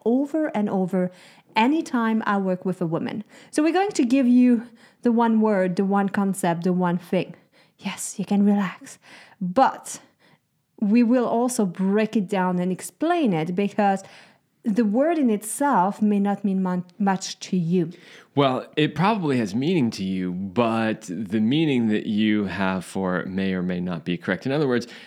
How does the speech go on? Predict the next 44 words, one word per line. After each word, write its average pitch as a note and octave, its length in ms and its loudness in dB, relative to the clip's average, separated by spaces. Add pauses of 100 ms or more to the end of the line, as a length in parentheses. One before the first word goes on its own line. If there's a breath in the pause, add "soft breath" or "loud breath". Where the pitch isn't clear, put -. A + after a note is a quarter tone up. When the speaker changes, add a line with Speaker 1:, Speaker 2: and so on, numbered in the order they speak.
(120)
Speaker 2:
you B2 120 0
might D3+ 180 0
hear B2 300 0
it F#2 40 0
and A2 80 -2
go, G#2 220 0
"Oh, F2+ 180 -4
pff, - 220 -12
yeah, E2+ 240 -8
okay, - 240 -8
whatever." D#2+ 460 -6 (400 loud breath)
But - 180 -2
trust - 460 0
us, F#2 160 -4 (100)
hang C3+ 520 -2
in A#2 340 0
there G2+ 340 0
and F#2+ 220 -4
listen G2+ 300 -4
to F2 100 -4
this D#2+ 240 -8
because F#2 400 -4
we A2 220 -2
have G#2+ 540 -2 (380 loud breath)
a F#2+ 140 -8
whole C#3 960 -4
lot G#2 340 -2
more F#2+ 380 -2
on F2 240 -4
this D#2+ 240 -6
than F2+ 240 -4
you G2+ 160 -2
realize, F2+ 500 -4
especially F#3 640 -6
if - 120 -8
you're G2+ 140 -2
a D#2+ 80 -10
guy F2 300 -4
and E2+ 180 -6
you're D2 140 -8
listening D2 400 -10
to E2 100 -12
this C#2 220 -10
because, G#2 500 -4